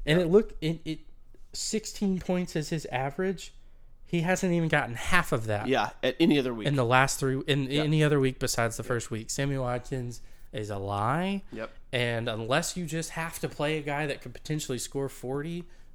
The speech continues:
Speaker 1: like, if you wanna do, play that game, play that game.
Speaker 2: Yeah.
Speaker 1: But you also have the guy who could put up five
Speaker 2: Yep.
Speaker 1: points on your, on your
Speaker 2: And I don't know
Speaker 1: extra.
Speaker 2: how much help. I think it, I think it really hurts him when Tyreek Hill comes back.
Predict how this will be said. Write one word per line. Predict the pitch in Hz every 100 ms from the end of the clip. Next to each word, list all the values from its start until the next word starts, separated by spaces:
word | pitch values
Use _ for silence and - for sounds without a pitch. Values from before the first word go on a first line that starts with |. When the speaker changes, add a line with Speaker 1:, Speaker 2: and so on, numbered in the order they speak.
| -
Speaker 1:
like, | 131
if | 131
you | 165
wanna | 160 156
do, | 135 147
play | - 156 151
that | 151 143
game, | 139 156
play | - - 139
that | 123 -
game. | 123 110
Speaker 2:
Yeah. | 104 104 -
Speaker 1:
But | - -
you | 143
also | 135 151
have | 131
the |
guy | 127 120
who | 117
could | 127 120
put | 123
up | 104
five | - 120 113
Speaker 2:
Yep. | -
Speaker 1:
points | 123 107 - -
on | - 117 107
your, | 104 113 - -
on |
your | 107 - - -
Speaker 2:
And | 123
I | 135 147
don't | 147
know |
Speaker 1:
extra. | 143 139
Speaker 2:
how | 139
much | 131
help. | 139 131 127 -
I | 135
think | 127 127
it, | 123 - -
I | 131
think | - 139
it | 127
really | 127 143 127 120
hurts | - 123 - -
him | 117 110
when | 113 110
Tyreek | 110 113 104
Hill | - 104
comes | - - -
back. | 113 -